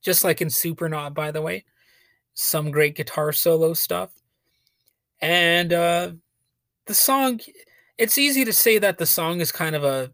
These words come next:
a funky and almost feel-good song, but it's actually about some serious topics. You can definitely tell there's mention of the drug war and the, you know, uh, m-, the rock war and stuff like that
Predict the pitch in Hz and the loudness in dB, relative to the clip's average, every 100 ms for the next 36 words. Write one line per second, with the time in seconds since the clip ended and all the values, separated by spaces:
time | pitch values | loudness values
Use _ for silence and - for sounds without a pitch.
0 | _ _ _ _ _ _ _ _ _ - | _ _ _ _ _ _ _ _ _ -2
1 | 139 - 175 160 - 175 156 143 135 - | 0 0 0 0 -4 -4 -2 -4 -6 -4
2 | 180 180 156 - 170 165 180 165 - 175 | 0 2 2 0 2 2 2 0 0 0
3 | 180 185 185 214 208 180 160 147 156 - | -2 0 2 0 0 2 2 2 0 0
4 | 170 170 160 127 - 151 151 - 123 - | 0 0 -2 -6 -8 -6 -6 -8 -12 -12
5 | - - - - 160 165 170 175 175 147 | -14 -20 -18 -8 -2 2 2 2 0 -2
6 | - 160 151 143 135 139 139 139 135 - | -2 -2 0 -2 -6 -2 -2 -2 -4 -8
7 | - _ _ _ - 151 156 170 147 131 | -16 _ _ _ -4 -2 0 -2 -2 -2
8 | 123 131 143 151 143 143 147 147 143 127 | -2 4 4 4 2 4 6 8 4 0
9 | 135 127 127 127 127 - _ _ _ _ | -4 -6 -6 -6 -10 -14 _ _ _ _
10 | _ _ - 147 139 135 127 123 123 120 | _ _ -8 -2 0 2 2 0 -2 -6
11 | - 160 160 170 165 - - _ 156 160 | -10 -10 -4 -2 -4 -8 -20 _ -2 2
12 | 143 135 143 151 - - 160 147 143 139 | 2 2 2 0 0 -2 0 2 2 0
13 | 127 - 160 - 139 - 147 143 | -2 -2 -4 -4 -8 -6 -8 -10